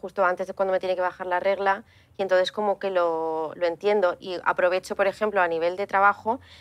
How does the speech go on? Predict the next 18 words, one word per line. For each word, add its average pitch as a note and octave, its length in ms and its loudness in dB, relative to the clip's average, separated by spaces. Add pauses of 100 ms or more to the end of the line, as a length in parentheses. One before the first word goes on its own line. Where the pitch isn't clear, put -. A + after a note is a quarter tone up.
(160)
las G3 160 4
cosas G3+ 280 0
más G#3 340 4
fuertes G#3+ 440 2
que - 80 -4
tengo G#3 200 4
que G#3 80 2
hacer A3 360 0
las F#3 240 0
hago G3 200 6
cuando, G3 500 2
después F#3+ 400 0
de F#3+ 80 -2
que F#3+ 80 0
me F3 100 0
haya, E3 260 -2
o - 40 -20
sea, - 240 -10